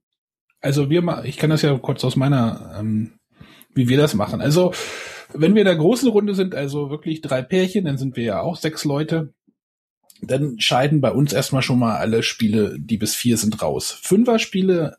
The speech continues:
ähm, machen wir dann meistens so, dass ein Pärchen sich mehr oder weniger irgendwie zusammentut oder sowas. So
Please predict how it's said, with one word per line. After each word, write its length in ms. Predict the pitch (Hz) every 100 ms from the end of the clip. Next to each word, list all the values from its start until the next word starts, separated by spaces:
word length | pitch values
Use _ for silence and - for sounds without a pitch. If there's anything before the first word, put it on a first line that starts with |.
| -
ähm, 400 | 131 135 131 120
machen 260 | 135 143 147
wir 80 |
dann 120 | 127 117
meistens 360 | 113 - 117
so, 100 | 131
dass 160 | 131 117
ein 240 | 113 127
Pärchen 380 | - 123 - 117
sich 260 | 113 - _ _
mehr 240 | _ 104 110
oder 140 | 110
weniger 220 | 113 113
irgendwie 240 | 87 107 104
zusammentut 640 | - 90 82 95 - 90
oder 180 | - 85
sowas. 280 | - 80 -
So 340 | 110 95 113